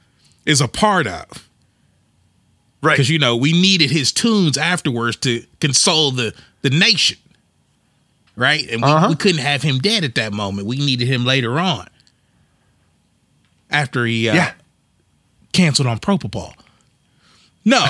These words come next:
Speaker 1: I mean,
Speaker 2: <laughs>
Speaker 1: I'm sure there are other people that didn't make it, right? Uh, and I'm sure at,
Speaker 2: Right,
Speaker 1: on
Speaker 2: right.
Speaker 1: some level, there is probably just human decision for why they didn't make it.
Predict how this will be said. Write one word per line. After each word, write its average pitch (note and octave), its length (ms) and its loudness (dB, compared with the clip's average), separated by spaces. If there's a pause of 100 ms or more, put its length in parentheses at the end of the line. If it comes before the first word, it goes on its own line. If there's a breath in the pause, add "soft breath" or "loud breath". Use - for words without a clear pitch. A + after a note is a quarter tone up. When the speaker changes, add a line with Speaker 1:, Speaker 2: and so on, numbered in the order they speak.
Speaker 1:
I E3+ 100 2
mean, F3 280 0
Speaker 2:
<laughs> - 80 -4
Speaker 1:
I'm G#3 100 2
sure B3 200 0
there F3+ 100 2
are C#3 60 -2
other D#3 200 -2
people C#3+ 340 0
that A2+ 100 -2
didn't A2 200 -2
make A2+ 240 -4
it, - 80 -16 (460)
right? C3 320 0
Uh, A2+ 160 -6
and C3 140 0
I'm D3 100 0
sure E3 320 0
at, A#2+ 140 -2
Speaker 2:
Right, B3 180 4
Speaker 1:
on - 80 0
Speaker 2:
right. G3 160 2
Speaker 1:
some E3 240 2
level, B2+ 460 0 (280)
there A2+ 340 0
is G2+ 120 -2
probably A2 400 -2
just - 640 -2 (200)
human B2 320 2
decision A#2 600 0 (140)
for C3+ 140 -4
why A#2 160 0
they A#2+ 100 0
didn't G#2+ 220 -4
make G2+ 220 -6
it. - 140 -8